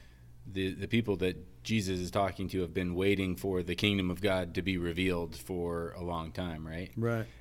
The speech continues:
Speaker 1: And so I was struck by something you said in a previous podcast where you said, Well, it's the kingdom of heaven. It's, it's for those who,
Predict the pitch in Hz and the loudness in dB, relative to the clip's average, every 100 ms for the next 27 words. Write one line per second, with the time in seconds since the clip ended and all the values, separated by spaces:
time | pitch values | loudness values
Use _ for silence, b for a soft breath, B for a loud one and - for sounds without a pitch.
0 | B 101 95 117 104 104 - - - - | B -2 4 6 6 6 0 -20 -20 -16
1 | - 113 120 104 - 110 101 101 92 110 | -2 2 4 4 4 2 4 2 2 0
2 | 101 98 92 - 101 87 92 - 98 90 | 0 0 0 2 2 0 -4 -6 -2 -2
3 | 85 - 107 95 90 - 95 87 98 87 | -2 -2 0 2 0 2 0 2 0 0
4 | - 98 90 - 92 87 - B B B | -2 -4 -2 0 0 -2 -8 B B B
5 | B 110 95 - - - - b - - | B 4 4 2 -4 -6 -12 b -6 -2
6 | - 151 123 101 113 117 104 95 92 87 | 2 4 4 4 4 4 4 2 2 0
7 | - - - 113 - - - - - - | -4 -10 -4 -2 -2 -4 -6 -10 -14 -16
8 | - - - - 107 92 95 92 90 104 | -18 -18 -14 0 4 4 4 -2 0 4
9 | 113 110 107 101 | 4 2 0 0